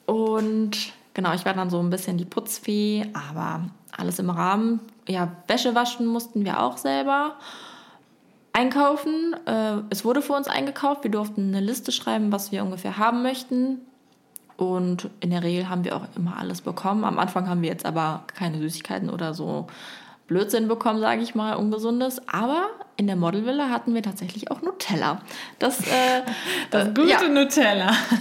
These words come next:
Speaker 1: Das gute Nutella. Also je, je weniger wir wurden, umso häufiger durften, oder ich glaub, ein- oder zweimal durften wir sogar selber auch mit in den Supermarkt fahren,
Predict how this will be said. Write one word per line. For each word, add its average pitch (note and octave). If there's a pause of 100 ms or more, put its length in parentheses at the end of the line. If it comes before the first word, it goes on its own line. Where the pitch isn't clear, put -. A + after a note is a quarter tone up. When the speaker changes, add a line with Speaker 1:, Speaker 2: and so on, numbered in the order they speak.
(180)
Speaker 1:
Das G#3+
gute D4
Nutella. A3+
Also G#3
je, A3 (100)
je G#3+
weniger A#3
wir F#3
wurden, C4
umso G3+
häufiger A3
durften, G#3
oder F#3+
ich G3+
glaub, G3 (100)
ein- B3
oder A#3
zweimal A3+
durften G#3+
wir G3+
sogar G3
selber F#3
auch F#3
mit G3+
in G3+
den F#3
Supermarkt F#3
fahren, A3